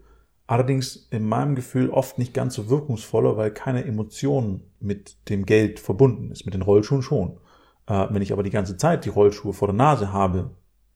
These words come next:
dann ist die ganze Zeit Emotion auf dieser Strecke. Ähm, und es hat einfach einen tieferen Anker nochmal. Und, äh, das heißt, man kann es durchaus mit Marshmallows machen. Ähm, es ist sinnvoll, wenn es von vornherein vom Kind auch gewollt ist. Wenn es eine Affinität, Affinität zu Geld oder Sammeln hat,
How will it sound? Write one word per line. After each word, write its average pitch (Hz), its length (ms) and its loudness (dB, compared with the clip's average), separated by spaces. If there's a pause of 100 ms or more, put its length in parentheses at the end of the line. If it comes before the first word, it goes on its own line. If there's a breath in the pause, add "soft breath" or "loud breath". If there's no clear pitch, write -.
(140)
dann 107 140 -6
ist - 140 -12
die 95 60 -10
ganze 101 260 0
Zeit 104 200 -2
Emotion 104 380 -2
auf 90 80 -6
dieser 95 220 -10
Strecke. 92 340 -6 (640)
Ähm, 90 360 -4
und 92 140 -6
es - 140 -12
hat - 240 -10
einfach 95 240 -8
einen 90 140 -6
tieferen 98 380 -4
Anker 95 260 -6
nochmal. 87 440 -6
Und, 90 320 -14 (160)
äh, 87 140 -6 (480 soft breath)
das - 140 -16
heißt, 90 180 -8
man 95 80 -6
kann 101 140 -2
es 90 100 -4
durchaus 95 320 -4
mit 92 140 -8
Marshmallows 95 420 -6
machen. 90 320 -4 (520 soft breath)
Ähm, 87 360 -6 (380)
es - 220 -10
ist - 240 -10
sinnvoll, 98 440 -4
wenn 98 100 -8
es 90 80 -12
von 101 160 -8
vornherein 92 760 -4 (180)
vom 90 280 -10
Kind 98 240 -6
auch 98 140 -10
gewollt 95 320 4
ist. - 180 -16
Wenn 101 60 -4
es 95 80 -10
eine 110 100 -4
Affinität, 104 540 -6
Affinität 110 480 -2
zu 101 100 -8
Geld 113 280 0
oder 104 120 0
Sammeln 120 280 0
hat, - 180 -8